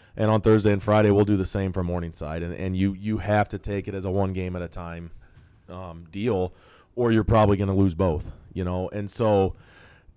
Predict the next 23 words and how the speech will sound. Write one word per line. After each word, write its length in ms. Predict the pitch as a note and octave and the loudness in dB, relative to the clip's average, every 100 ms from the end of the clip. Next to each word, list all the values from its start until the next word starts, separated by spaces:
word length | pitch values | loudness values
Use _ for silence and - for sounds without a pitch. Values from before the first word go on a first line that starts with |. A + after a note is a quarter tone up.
| _ | _
I 120 | A#2 C3 | 4 6
don't 120 | C3 | 6
know 120 | A#2 | 4
that 80 | A2 | 4
we 120 | A2 | 4
really 200 | A2 G#2 | 4 2
do 160 | G2 G#2 | 2 0
anything 300 | G2+ F#2+ F2+ | 0 -4 -6
differently. 520 | G2+ G2+ E2+ F#2 G2 - - - | -8 -8 -8 -8 -8 -16 -18 -10
Um, 500 | F2+ F2 E2 E2 E2 - _ | -6 -6 -8 -10 -16 -20 _
you 140 | G2+ G2 | -4 0
know, 220 | F#2+ G2+ | 2 2
we'll, 240 | G2 G2 | 2 0
we'll, 300 | D2+ F#2+ G2 D#2+ | -2 -2 -2 -2
we'll 140 | F#2+ | -2
practice 460 | - G2+ G2 G2 G2+ | 0 0 -2 -6 -8
Monday 260 | F#2+ G2 | -6 -4
and 100 | F#2+ | -4
Tuesday 520 | F2+ G#2+ G#2+ F#2 G2+ G2 | 0 0 0 0 0 0
and, 160 | F2+ | -2
and 180 | F2 F#2 | -6 -6
prepare. 480 | F2+ - G#2+ G#2+ F2 | -2 2 2 4 2
And, 260 | E2+ E2 | -2 -6